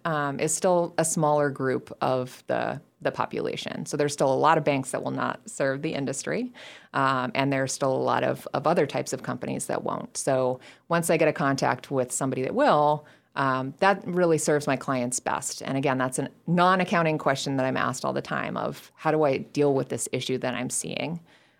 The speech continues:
Um, and so having those contacts is really important. I have a network of, of people that I talk to, um, on a regular basis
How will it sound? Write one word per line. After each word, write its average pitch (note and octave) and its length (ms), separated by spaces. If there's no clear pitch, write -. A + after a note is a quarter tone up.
Um, B2+ 400
and C3 160
so C#3 140
having C#3 400
those B2+ 180
contacts C#3 600
is D3+ 140
really D3+ 240
important. D#3 600
I - 80
have D3 260
a D3+ 60
network C#3+ 360
of, C3+ 380
of C#3 160
people C3+ 280
that C3 100
I C3 80
talk B2+ 300
to, C3 460
um, B2+ 480
on C3+ 140
a B2+ 40
regular C3+ 400
basis G#3 720